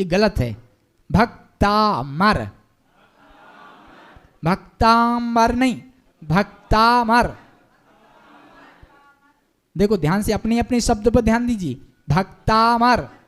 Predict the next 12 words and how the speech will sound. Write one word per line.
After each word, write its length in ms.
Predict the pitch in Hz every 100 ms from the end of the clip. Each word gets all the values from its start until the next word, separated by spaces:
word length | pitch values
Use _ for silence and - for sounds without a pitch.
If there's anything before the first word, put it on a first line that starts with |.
| _ _ _ _ _ - - - - - - - _ _ _
हाँ, 220 | 185 180 -
और 60 | 196
जोर 280 | 180 262 294
से 120 | 285
बोलिए 320 | 247 180 120 92 - _ _ -
ताकि 260 | 202 233
हमारे 200 | 214 226 240
पास 180 | 233
आ, 80 | 180 170 - - - - - _
भक्ता 560 | 165 190 - - 233 247
मर। 280 | 247 262 156 - _ _ - _ - - - - - - - - -
हाँ, 220 | 180